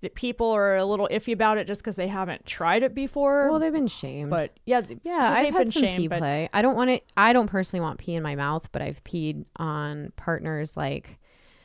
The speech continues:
Speaker 2: kind of while squirting. I've had pee come out. Um, or I said to B last year, I said, "If you keep," I don't remember what he was doing. I think I said, "If you keep fucking like, me like that, I'm gonna pee on you." And he was like,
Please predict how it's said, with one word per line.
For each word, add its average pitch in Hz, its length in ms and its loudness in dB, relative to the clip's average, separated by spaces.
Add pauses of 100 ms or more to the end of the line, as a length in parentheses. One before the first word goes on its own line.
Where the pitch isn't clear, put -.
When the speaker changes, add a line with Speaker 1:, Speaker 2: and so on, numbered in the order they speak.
(600)
Speaker 2:
kind 214 340 0
of 170 140 2
while 156 280 2
squirting. 220 360 0
I've 208 100 0
had 208 200 -2
pee 240 160 -2
come 233 200 -2
out. 233 280 0 (460)
Um, 156 600 -2
or 160 380 0
I 160 60 -4
said 165 360 -4
to 165 140 -6
B 160 260 -2
last 147 460 -2
year, 135 360 -2
I - 40 -8
said, 151 180 -8
"If - 140 -10
you 143 60 -12
keep," 147 360 -6 (300)
I 135 40 -10
don't 139 100 -10
remember 147 140 -8
what 156 60 -8
he 147 60 -8
was 147 100 -12
doing. 147 220 -10
I - 60 -10
think 285 180 -2
I 277 40 2
said, 214 140 -2
"If 175 100 -6
you 165 60 -10
keep - 200 -12
fucking 165 260 -4
like, 139 140 -8 (180)
me 151 160 -6
like 139 160 -10
that, 135 100 -6
I'm - 80 -8
gonna - 120 -10
pee 170 240 -6
on 139 140 -10
you." 76 120 -12
And 135 240 -10
he 151 80 -8
was 135 140 -10
like, - 320 -10